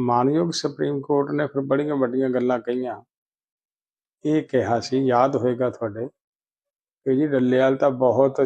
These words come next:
ਚੰਗਾ ਲੀਡਰ ਹੈ, ਇਹ ਰਾਜਨੀਤੀ ਤੋਂ ਦੂਰ ਹੈ, ਫਲਾਣਾ ਹੈ, ਫਲਾਣਾ ਹੈ। ਬੜੀਆਂ, ਬੜੀ ਆਪਣੀ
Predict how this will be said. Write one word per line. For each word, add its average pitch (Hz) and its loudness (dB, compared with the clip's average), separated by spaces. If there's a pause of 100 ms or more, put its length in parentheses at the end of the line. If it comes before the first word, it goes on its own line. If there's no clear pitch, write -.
(120)
ਚੰਗਾ 131 2
ਲੀਡਰ 123 -2
ਹੈ, 127 2
ਇਹ 123 0
ਰਾਜਨੀਤੀ 120 0
ਤੋਂ 123 -4
ਦੂਰ 120 -2
ਹੈ, 127 2
ਫਲਾਣਾ 120 -6
ਹੈ, 120 -8
ਫਲਾਣਾ 117 -8
ਹੈ। 117 -8
ਬੜੀਆਂ, 139 -2
ਬੜੀ 143 -4
ਆਪਣੀ 139 0